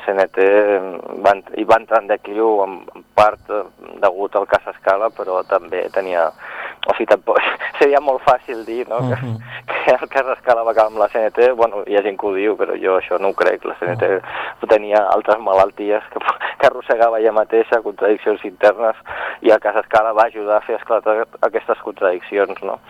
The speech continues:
Speaker 2: Mhm.
Speaker 1: Això sí, però,
Speaker 2: Mhm.
Speaker 1: bueno, seria, crec que seria molt fàcil dir que va ser el cas
Speaker 2: Mhm.
Speaker 1: Escala, no?
Speaker 2: Mhm. I un dels principals responsables del muntatge es diu Martín Villa, no?
Speaker 1: Sí,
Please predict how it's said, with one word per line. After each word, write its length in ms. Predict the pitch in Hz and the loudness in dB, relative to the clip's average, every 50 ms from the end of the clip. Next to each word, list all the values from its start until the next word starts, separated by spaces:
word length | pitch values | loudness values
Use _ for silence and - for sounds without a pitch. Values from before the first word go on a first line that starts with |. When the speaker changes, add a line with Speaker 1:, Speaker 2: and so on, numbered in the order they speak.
| - | -10
Speaker 2:
Mhm. 280 | 127 113 104 98 104 120 | -8 -8 -8 -8 -8 -8
Speaker 1:
Això 220 | 117 123 113 104 95 - | -6 -4 -4 -6 -6 -6
sí, 100 | - 98 98 - - - - - - - | -6 -8 -8 -10 -14 -20 -20 -20 -20 -12
però, 160 | 139 123 107 | -8 -8 -6
Speaker 2:
Mhm. 40 | 90 | -4
Speaker 1:
bueno, 200 | 98 101 117 120 - - | -4 -4 -4 -6 -8 -4
seria, 240 | 98 98 95 95 92 90 - - - | 0 2 2 2 0 -2 -6 -10 -4
crec 160 | - 107 95 | -2 -2 -2
que 80 | - 107 | -2 -2
seria 160 | - 107 95 85 | 0 0 0 0
molt 160 | 82 82 - - | 0 -2 0 0
fàcil 240 | 87 - 90 82 82 | 0 0 -2 -4 -6
dir 140 | 90 85 - | -4 -2 0
que 60 | 95 | 0
va 120 | 95 - - - | 0 0 0 0
ser 140 | 143 127 - - - - - - - | 0 0 0 -4 -8 -12 -10 -6 -4
el 140 | 123 113 110 | -2 -2 -2
cas 120 | 110 104 | -4 -4
Speaker 2:
Mhm. 100 | 117 104 | -6 -6
Speaker 1:
Escala, 420 | 98 - - 98 92 92 92 101 90 | -6 -6 -4 -2 0 2 2 2 0
no? 120 | 90 104 - - _ _ _ _ _ _ _ | -2 -6 -18 -18 _ _ _ _ _ _ _
Speaker 2:
Mhm. 300 | 135 120 117 110 120 127 131 123 - 123 - - - - - - - - - - - - - - - - - - - - - - - | -10 -8 -6 -6 -6 -8 -8 -10 -14 -18 -20 -20 -20 -20 -20 -20 -20 -20 -20 -20 -20 -20 -18 -18 -16 -16 -16 -18 -20 -20 -20 -14 -8
I 520 | 151 135 120 117 113 120 120 117 120 127 123 - - | -4 -2 -2 0 0 0 -2 -2 -4 -6 -8 -12 -8
un 180 | - 135 127 | -4 -4 -2
dels 160 | 123 131 127 - | -2 -2 -4 -2
principals 480 | - 131 117 - 131 120 123 123 120 | -2 -2 -2 -2 0 0 0 0 0
responsables 720 | 127 123 120 123 127 120 117 - 123 123 123 127 123 117 | 0 -4 -4 -2 -2 0 0 0 -2 0 0 0 -2 0
del 100 | 123 120 | 0 0
muntatge 540 | 120 120 117 113 - 117 120 120 - - 143 151 151 135 | 0 0 0 0 0 -2 -2 -2 -2 -2 -2 -2 -2 -2
es 100 | 117 107 | -4 -4
diu 220 | 120 117 117 113 110 | -4 -2 -2 -2 -2
Martín 400 | 107 113 110 110 - 113 110 110 | -2 -2 -2 -2 -2 -2 -2 0
Villa, 320 | 113 147 143 120 107 104 101 | 0 -2 -2 -2 -2 -2 -2
no? 160 | 104 113 143 - - - - - _ _ _ - - - - - - - - - - - - - - - - | -2 -2 -4 -6 -8 -14 -20 -20 _ _ _ -18 -18 -16 -16 -14 -14 -14 -14 -16 -18 -20 -14 -10 -8 -2 2
Speaker 1:
Sí, 160 | - 190 180 | 2 4 2